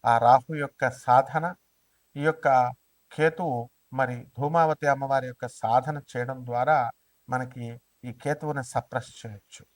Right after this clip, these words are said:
ఇప్పుడు ఏ గ్రహంతో అయితే మరి ఈ యొక్క కేతువు కలుస్తాడో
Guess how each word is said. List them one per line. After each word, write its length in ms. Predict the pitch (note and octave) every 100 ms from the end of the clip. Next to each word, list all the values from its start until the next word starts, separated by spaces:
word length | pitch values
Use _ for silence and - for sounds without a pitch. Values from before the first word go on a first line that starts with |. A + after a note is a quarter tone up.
| _ _ _ _ _ _ _
ఇప్పుడు 260 | F#3+ G#3 G3
ఏ 300 | D3+ F3 G#3+
గ్రహంతో 540 | - F3 E3 A3 A3 G#3+ F#3+
అయితే 500 | F3+ E3+ F3+ D3+ B2+ - _ -
మరి 380 | D3+ D#3 B2+ B2+ _ _
ఈ 60 | C#3
యొక్క 260 | C#3+ D3
కేతువు 420 | C3+ - D#3 D#3 C#3
కలుస్తాడో 800 | B2+ C3 - - E3+ E3+ A2+